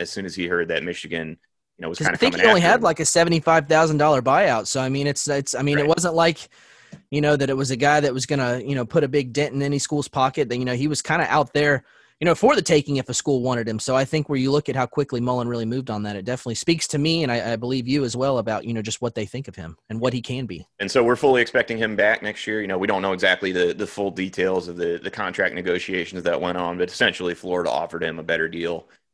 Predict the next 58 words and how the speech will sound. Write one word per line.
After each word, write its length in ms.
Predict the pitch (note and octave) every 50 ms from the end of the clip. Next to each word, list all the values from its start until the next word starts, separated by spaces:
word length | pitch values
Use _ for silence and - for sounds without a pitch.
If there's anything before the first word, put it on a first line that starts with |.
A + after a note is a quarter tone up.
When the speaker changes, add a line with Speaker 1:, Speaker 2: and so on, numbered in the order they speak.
| _ _ -
Speaker 1:
uh, 220 | E2+ D#2+ D#2+ D#2+
maybe 300 | D#2 F2+ F#2 F2+ F2 E2+
an 80 | E2+ F2
extra 500 | F2 E2+ - - E2+ E2+ E2+ D#2+ D#2+ - -
year, 300 | F#2 F2 F2+ F2 F2+ F2
uh, 60 | D#2+ - - F2 -
extension 520 | - F2 F2+ F2 - - E2+ E2+ - F2 E2+
worth, 240 | F2 E2+ E2+ E2 -
something 260 | - F2+ - F2 E2+
like 160 | E2+ D#2 -
that. 300 | F2 E2+ E2 E2 - - _ - _ _ _ _ _
Uh, 140 | F2+ F2 F2
but 80 | F#2 F#2
he'll 140 | B2+ D#3+
be 100 | C3 A#2+
around 240 | A2+ G#2 G2 G2 F#2+
next 240 | G2 F#2 F#2 - -
year. 160 | G2+ G2+ F#2+
He 100 | F#2+ A2
tweeted 340 | F#2+ - G#2+ G#2 G2 F#2 F2
a, 260 | E2+ E2+ E2+ - -
a 20 | -
picture 320 | - G#2+ F#2 - - F#2
of 80 | F2+ E2+
the 60 | E2+
guys 280 | F2+ F2+ F2+ F#2 F2
working 240 | F#2 F2+ F2 - F2+
out 160 | F2 F2+ F2
this 200 | - - - -
morning. 320 | F#2 F#2 F#2 F#2 F2+ F2+ F2+
So, 320 | - F2 F2 E2 E2+ - - _ - - _ _ _ _
uh, 180 | G2 G2 F#2+ G2+
good 220 | B2 A#2 E3+ E3
to 40 | C3+
see 200 | - - C3 C#3
that, 180 | B2+ B2 - -
you 80 | B2
know, 160 | A#2 A#2 A2
football 320 | G#2 - C3 - A#2 A#2 A2+
is 80 | G#2+
kinda 240 | - - A#2 A#2 G#2+
going 220 | G2+ G2+ A2 G#2+ G2+
on 220 | G#2 G#2+ G#2 G#2
as 140 | F#2+ F2+ F2+
normal, 320 | G2 G2 G#2 G2+ G2 F#2
you 80 | F2+ F2+
know, 120 | F#2 F#2
with, 180 | F#2 F2+ - - _
with 160 | - G2 F2+ A2
all 140 | A#2 A2+
the 80 | G2 F#2
craziness 640 | - - A2+ G#2+ G#2+ G2+ G#2+ G2+ G2+ G2+ F#2 - G2
of 240 | F#2 F2+ E2 - - _ _ _ _ _ _ _
last 240 | G#2 G#2+ G#2+ - -
offseason 600 | G#2 G2+ G2+ F#2+ - - G2 F#2 F2+ F#2 G2 F2+
and 120 | F2+ F2+
when, 220 | F#2 F#2+ F#2 F#2 F2
you 80 | F2